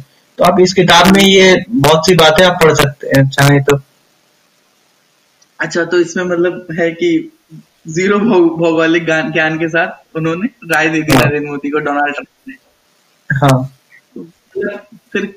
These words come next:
Speaker 2: कुछ दिक्कत भी नहीं है वैसे, क्लाउड कवर भी जब हो सकता है तो <laughs>
Speaker 1: हाँ, हाँ।
Speaker 2: चाइना और इंडिया दूर भी हो सकता है, उसमें क्या दिक्कत क्या है?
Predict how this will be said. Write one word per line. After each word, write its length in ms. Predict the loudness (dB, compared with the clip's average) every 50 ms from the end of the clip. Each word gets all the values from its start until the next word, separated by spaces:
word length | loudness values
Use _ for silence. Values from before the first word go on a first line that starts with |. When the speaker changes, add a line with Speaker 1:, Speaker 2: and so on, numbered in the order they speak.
| _ -6
Speaker 2:
कुछ 120 | -6 -4 -2
दिक्कत 480 | -2 -4 -4 -6 -8 -6 -4 -2 0
भी 160 | 0 2 2 2
नहीं 180 | 2 2 0
है 80 | 0 0
वैसे, 240 | -2 -2 -4 -6 -8
क्लाउड 420 | -4 -2 -2 -2 -2 -2 -4 -6
कवर 320 | -6 -6 -4 -4 -4 -6
भी 180 | -6 -6 -6 -6
जब 220 | -6 -6 -6 -6
हो 120 | -8 -10 -8
सकता 320 | -8 -10 -12 -8 -6 -4
है 140 | -2 -2 0
तो 400 | 0 0 0 0 -2 -6 -14 -20 _ _ _ _
<laughs> 240 | _ -16 -8 -6 -6
Speaker 1:
हाँ, 800 | -2 -2 -2 -2 -2 -8 -10 -12 -20 _ _ -20 -8 -4 0 0
हाँ। 260 | 0 2 2 2 2
Speaker 2:
चाइना 180 | 2 0 -2 -2
और 140 | -2 -2
इंडिया 240 | -4 -4 -4 -4 -4
दूर 180 | -4 -4 -4 -4
भी 240 | -4 -6 -6 -6 -6
हो 200 | -6 -6 -10 -10
सकता 160 | -8 -6 -6
है, 80 | -6
उसमें 260 | -6 -6 -8 -12 -10 -6
क्या 140 | -6 -6
दिक्कत 440 | -4 -6 -8 -10 -8 -8 -8 -8 -8 -8
क्या 120 | -8 -8
है? 120 | -8 -10